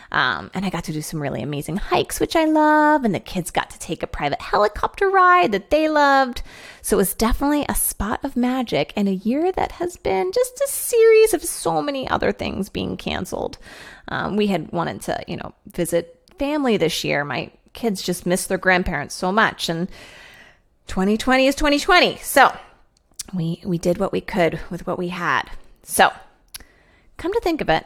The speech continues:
I'm gonna create an Instagram highlight of the trip, so you can go check it out if you haven't yet. Um, I highly recommend going there for a visit. <sighs> The, the food was so good, the hiking was amazing,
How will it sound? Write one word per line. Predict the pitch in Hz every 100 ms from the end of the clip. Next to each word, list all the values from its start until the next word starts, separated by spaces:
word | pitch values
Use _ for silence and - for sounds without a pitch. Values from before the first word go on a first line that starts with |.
| -
I'm | 220 339
gonna | 480 480 -
create | 330 262
an | 214
Instagram | 220 - 208 220
highlight | 311 262 -
of | 180
the |
trip, | - - 320 -
so | 208
you | 262
can | 294
go | 262
check | - 240
it | 208
out | 180 185 208
if | 196
you | 202
haven't | 190 -
yet. | 175 269 - - - _
Um, | 180 165 160 - 220 220 -
I |
highly | - 190 190
recommend | 220 262 277 233
going | 233 247
there | 170
for | - 170
a |
visit. | 180 180 - - - - _ _ -
<sighs> | - - -
The, | 160
the | - 180
food | - 180
was | 175
so | - -
good, | - 247 240 233
the | 190
hiking | 175 190 190
was | 185 190
amazing, | 185 170 165 170 160 160 175